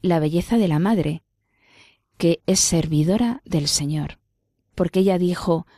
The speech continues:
"Hágase en mí según tu palabra", es decir, obedece, cree, se llena de belleza. Y por eso nos salva también la belleza de la madre. Por eso, eh, esta fiesta que celebramos ya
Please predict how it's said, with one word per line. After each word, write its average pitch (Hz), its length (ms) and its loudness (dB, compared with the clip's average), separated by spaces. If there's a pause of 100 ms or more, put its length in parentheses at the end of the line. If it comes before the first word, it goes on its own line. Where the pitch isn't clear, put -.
(240)
"Hágase 226 520 2
en 196 200 2
mí 208 220 4
según 170 460 0
tu 175 120 0
palabra", 160 600 -2 (240)
es 165 140 -2
decir, 151 280 0
obedece, 160 720 0 (400)
cree, 185 540 0 (400)
se - 300 0
llena 185 300 2
de 156 100 0
belleza. 160 600 -2 (380)
Y - 120 0
por 165 140 0
eso 185 200 2
nos 180 180 2
salva 202 320 -2
también 160 600 0
la 151 140 0
belleza 147 360 0
de 151 120 0
la 143 100 0
madre. 147 480 -2 (1080)
Por 170 120 0
eso, 196 400 0 (500)
eh, 170 360 2
esta 196 280 -2
fiesta 226 360 0
que 202 120 -2
celebramos 185 680 2
ya 175 340 0